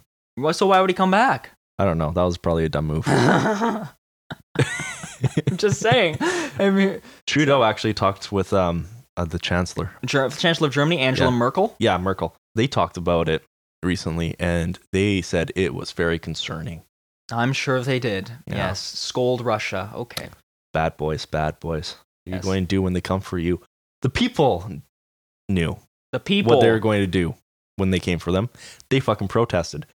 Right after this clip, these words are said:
Speaker 2: So fifteen thousand people across Russia went on the streets, uh, protesting the arrest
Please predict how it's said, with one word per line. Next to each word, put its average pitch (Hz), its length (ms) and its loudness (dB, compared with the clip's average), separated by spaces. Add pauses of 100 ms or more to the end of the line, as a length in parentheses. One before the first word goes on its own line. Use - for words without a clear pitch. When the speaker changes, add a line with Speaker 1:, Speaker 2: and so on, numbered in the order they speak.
(100)
Speaker 2:
So 110 120 0
fifteen 156 380 0
thousand 107 440 2
people 90 220 0
across 101 720 2
Russia 87 640 0 (500)
went 107 120 2
on 101 100 2
the 87 60 -2
streets, - 840 -4
uh, 78 200 2
protesting 87 580 -2
the 82 100 0
arrest 82 420 0